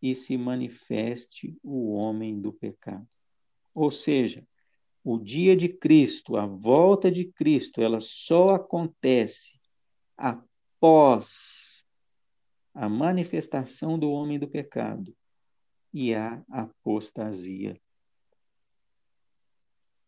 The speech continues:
O que que é apostasia? Apostasia é o esfriamento da fé, são as pessoas abandonando a fé em Jesus, se, voltando à prática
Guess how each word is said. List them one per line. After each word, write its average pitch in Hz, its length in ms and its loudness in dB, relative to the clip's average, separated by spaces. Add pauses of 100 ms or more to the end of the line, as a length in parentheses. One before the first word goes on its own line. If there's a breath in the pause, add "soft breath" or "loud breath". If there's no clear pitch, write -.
(240)
O 160 80 0
que 180 140 -2
que 180 100 -8
é 156 60 -6
apostasia? 113 640 -6
Apostasia 143 640 -6
é 170 60 0
o 170 80 -2
esfriamento 165 840 -4
da 120 160 -6
fé, 117 480 -6 (540)
são 131 200 -2
as 135 100 -6
pessoas 135 640 -2
abandonando 123 840 -2
a 107 80 -4
fé - 240 -4
em 120 160 -4
Jesus, 104 760 -8 (560)
se, - 300 -18
voltando 151 1040 2
à 120 140 -2
prática 131 920 -4